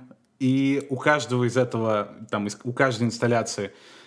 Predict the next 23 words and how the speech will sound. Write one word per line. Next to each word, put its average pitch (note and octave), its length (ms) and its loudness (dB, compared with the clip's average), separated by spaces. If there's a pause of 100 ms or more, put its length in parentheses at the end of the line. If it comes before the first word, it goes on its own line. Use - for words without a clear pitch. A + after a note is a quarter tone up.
(100)
было C3 200 2
какое-то A2 300 0
описание, A2 640 0
как G2+ 180 -6
бы, G2 60 -12
кто A2+ 260 0
автор, B2 640 0
в - 80 -18
чем C3 180 4
там, G2+ 160 -4
типа, G2+ 320 -4
смысл A2 580 -2
истории D#3+ 460 0
этого, B2+ 360 -2
даже A#2 260 0
с - 100 -8
Q B2+ 160 2
R-кодом, A#2+ 680 2
и G2 100 -4
там G2 220 -4
ты - 100 -4
мог G#2+ 240 -4
навести A#2+ 560 0